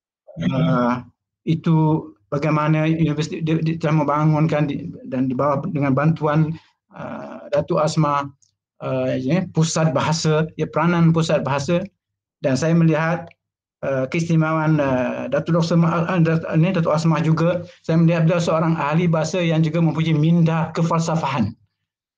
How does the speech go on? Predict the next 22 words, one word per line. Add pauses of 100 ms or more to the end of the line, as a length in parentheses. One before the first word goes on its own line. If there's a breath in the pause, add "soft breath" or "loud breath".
(220)
Ha, (160)
philosophical
mind. (480)
Itu (120)
yang
saya
kenal, (440)
eh, (100)
bersama
dengan,
eh,
Datuk
Asmah.
Jadi
itu
dia
mewarisi
itu,
ya,
maknanya, (520)
eh, (260)
daripada,